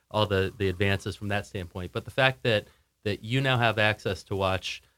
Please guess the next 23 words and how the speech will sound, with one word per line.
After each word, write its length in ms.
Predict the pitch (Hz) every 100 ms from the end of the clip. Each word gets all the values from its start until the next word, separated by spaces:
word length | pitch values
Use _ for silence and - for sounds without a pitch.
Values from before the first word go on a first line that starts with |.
| _ -
really 200 | 139 95
twenty-four 640 | - - 127 101 - 107
different 320 | 104 - 90
sports 680 | - - 110 90 - - - _ _ _
from 160 | 104
Merrimack 380 | 101 104 101 95
College, 520 | 113 104 98 92 - _ _
wherever 360 | 104 110 135
you 240 | 135 131 117
are, 360 | 101 90 95 - _ _ 110
um, 400 | 101 95 92 92 _ _ _ _
and 160 | 110 95
see 160 | 156
them 140 | 135 123
competing 460 | 120 101 135 123
at 80 | 107
a 40 | 104
level 300 | 101 95 98
that 160 | 98
they're 120 | 98 95
competing 440 | 104 98 135 87
at 140 | 78
now. 200 | - 85